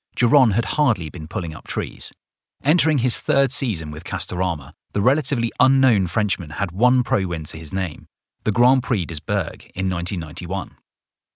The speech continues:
Duron was under no illusions about the difficulty of winning a race like Flanders. In his maiden appearance in nineteen ninety-one, he'd given up at the second feed zone,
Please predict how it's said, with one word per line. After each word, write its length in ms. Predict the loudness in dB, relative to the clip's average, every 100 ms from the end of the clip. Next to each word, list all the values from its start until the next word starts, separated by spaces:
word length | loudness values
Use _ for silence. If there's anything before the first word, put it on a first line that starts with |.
| _ _ 0
Duron 340 | 4 6 6
was 140 | 6 4
under 180 | 4
no 220 | 6 8 6
illusions 540 | 6 2 0 -6 -6
about 200 | -4 -4
the 60 | -4
difficulty 560 | -4 -4 -4 -10 -10
of 80 | -10
winning 220 | -8 -8
a 60 | -6
race 360 | -8 -4 -4
like 160 | -4 -12
Flanders. 580 | -8 -8 -8 -10 -12 -12 _ _ _
In 100 | 0
his 160 | 2 2
maiden 380 | 4 4 2 0
appearance 480 | 0 -2 -2 -4 -4
in 100 | -4
nineteen 300 | -4 -6 -10
ninety-one, 560 | -10 -8 -4 -2 -4 -10 _ -2
he'd 200 | -2 2
given 280 | 4 4
up 200 | 4 2
at 100 | -4
the 40 | 0
second 420 | 0 0 -4 -8
feed 280 | -4 -4 -4
zone, 240 | -8 -10